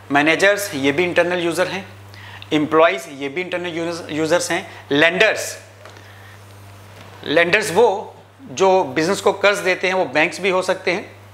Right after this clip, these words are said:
वो क्रेडिटर भी हो सकता है जिससे हमने गुड्स खरीदी उधार में, तो ये हमारे इंटरनल सोर्स में नहीं आते। So D is the right answer।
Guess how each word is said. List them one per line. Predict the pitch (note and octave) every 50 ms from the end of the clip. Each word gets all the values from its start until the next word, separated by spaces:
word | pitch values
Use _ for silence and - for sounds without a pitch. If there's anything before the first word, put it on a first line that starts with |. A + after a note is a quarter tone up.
| - - - - - - - - - - -
वो | D3+ D#3+ D#3
क्रेडिटर | D#3 D3 D3 D3 E3+ F3+
भी | F3 F#3
हो | F3+ F3+
सकता | F3+ F3+ - - F#3+
है | E3
जिससे | E3+ D#3 - F3
हमने | E3+ F3 E3+
गुड्स | D3+ E3+ D#3+ -
खरीदी | - D3+ D3+ D3 D#3 F#3
उधार | F3 D#3 D#3+ E3 D#3+
में, | D#3+ E3+ G3 - - - - - - - - - - -
तो | F#3
ये | F3+ D#3+ F#3+ A3+ A3
हमारे | G3+ G3 F#3+ F#3+ G#3+
इंटरनल | G3+ E3+ E3 F3+ F3 F3+ F#3
सोर्स | - F3+ F3 D#3+ -
में | F3+ E3+
नहीं | E3 E3 F3+ F3+
आते। | E3 E3 E3 - E3+
So | - F#3+
D | E3 D3
is | D#3+ D#3+ D3+ C#3+
the | D#3+ F#3 A#3 B3+ - - - -
right | C3 C3 B2+ A#2+ -
answer। | A2+ G2 F#2 F#2+ - G#2+